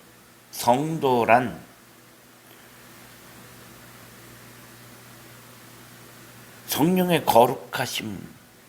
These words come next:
그리고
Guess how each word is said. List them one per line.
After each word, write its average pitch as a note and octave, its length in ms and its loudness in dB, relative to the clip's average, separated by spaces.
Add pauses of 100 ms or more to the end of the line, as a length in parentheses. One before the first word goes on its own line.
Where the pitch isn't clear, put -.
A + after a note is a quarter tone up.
(1800)
그리고 A2+ 600 0